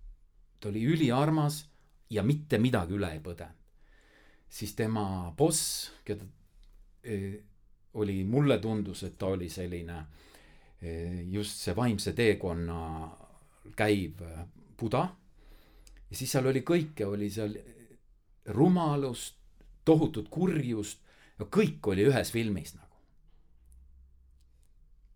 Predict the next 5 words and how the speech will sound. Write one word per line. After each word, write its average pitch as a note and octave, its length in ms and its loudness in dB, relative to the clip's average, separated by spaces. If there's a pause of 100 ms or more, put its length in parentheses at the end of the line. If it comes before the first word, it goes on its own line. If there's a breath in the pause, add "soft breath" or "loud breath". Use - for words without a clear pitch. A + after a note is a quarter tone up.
(960)
Et, - 340 -12
eh, F#2+ 140 -6 (880 soft breath)
et C#3 80 -8
selline C3 300 4
mõte A#2 360 -2